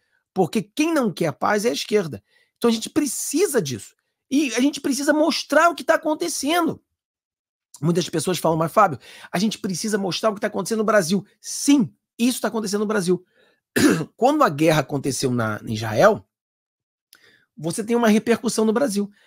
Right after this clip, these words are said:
A repercussão no Brasil é a esquerda apoiando o lado errado. Tem esquerdista dizendo que apoia Hamas mil por cento. Mil por cento.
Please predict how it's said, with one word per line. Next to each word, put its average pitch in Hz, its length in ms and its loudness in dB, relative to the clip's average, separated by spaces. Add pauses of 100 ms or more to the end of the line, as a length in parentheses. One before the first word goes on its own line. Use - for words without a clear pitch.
(140)
A 190 100 4
repercussão 196 520 2
no 170 80 2
Brasil 156 380 4
é 233 40 4
a 233 40 6
esquerda 190 540 2
apoiando 190 680 2 (140)
o 247 100 -2
lado 190 220 4
errado. 233 400 -2 (800)
Tem 240 160 0
esquerdista 202 680 0
dizendo 202 380 0
que 226 80 -2
apoia 208 400 2
Hamas 185 460 2
mil 185 280 4
por 311 260 -8
cento. 214 380 -2 (1080)
Mil 277 180 8
por 381 160 -2
cento. 170 260 -2